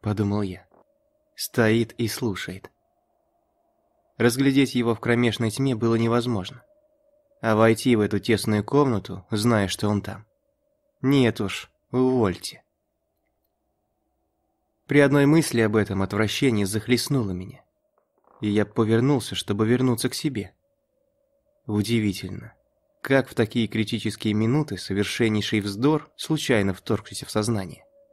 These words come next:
способен вдруг самым радикальным образом изменить наши первоначальные намерения.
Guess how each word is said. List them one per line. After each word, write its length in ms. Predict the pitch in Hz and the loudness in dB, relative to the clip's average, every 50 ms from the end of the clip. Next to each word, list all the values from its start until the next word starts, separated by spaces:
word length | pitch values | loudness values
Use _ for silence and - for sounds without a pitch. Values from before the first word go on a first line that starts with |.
| _ _ _ _ _ _ _ _ _ | _ _ _ _ _ _ _ _ _
способен 720 | - - - 131 120 - - 175 165 151 143 143 139 123 | -12 -2 -2 0 0 0 2 2 2 4 4 2 2 0
вдруг 260 | 127 131 131 127 - | 0 -2 -2 -2 0
самым 460 | - - - 139 127 113 104 101 101 | -4 0 2 2 4 4 4 2 2
радикальным 600 | 101 101 98 107 101 - 117 104 101 104 104 - - | 0 0 -2 -2 -2 0 0 2 2 2 0 0 0
образом 480 | 143 160 143 127 107 90 92 90 90 - | -2 -2 0 -2 -2 -2 -2 -4 -6 -6
изменить 460 | - 104 101 110 110 113 117 117 113 | -6 -4 -2 0 2 2 2 0 0
наши 320 | 117 117 123 127 - - 127 | 0 0 0 0 0 -2 -2
первоначальные 720 | - 143 139 139 139 143 139 - 131 113 101 101 104 104 | 0 0 0 2 0 0 0 0 0 0 2 2 0 0
намерения. 540 | 107 117 120 113 95 90 87 87 92 - | 0 -2 -2 -2 -4 -4 -6 -10 -12 -16